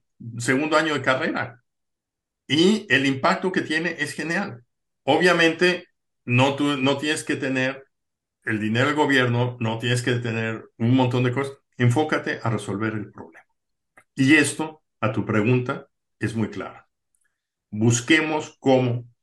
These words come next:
generamos valor. Dinero hay mucho en el mundo.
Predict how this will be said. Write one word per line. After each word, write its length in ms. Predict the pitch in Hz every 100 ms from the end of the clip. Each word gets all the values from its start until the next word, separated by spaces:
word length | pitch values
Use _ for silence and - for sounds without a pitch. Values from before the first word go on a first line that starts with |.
| _
generamos 760 | - 113 107 107 104 98 - -
valor. 580 | 95 95 107 185 - _ _ _ _ _ _
Dinero 520 | 117 120 123 135 135
hay 80 | 127
mucho 440 | 120 135 180 175 131
en 80 |
el 100 | 113
mundo. 420 | 107 113 117 -